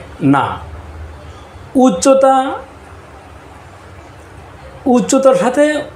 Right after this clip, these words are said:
যেন ওজনের একটু সামঞ্জস্য থাকে, কম ওজনও ভালো নয়, এটি দাম্পত্য জীবনের জন্য হুমকি।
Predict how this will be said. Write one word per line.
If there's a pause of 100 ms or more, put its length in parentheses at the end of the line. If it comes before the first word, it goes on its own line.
(240)
যেন
ওজনের
একটু
সামঞ্জস্য
থাকে, (720)
কম
ওজনও
ভালো
নয়,
এটি
দাম্পত্য
জীবনের
জন্য
হুমকি।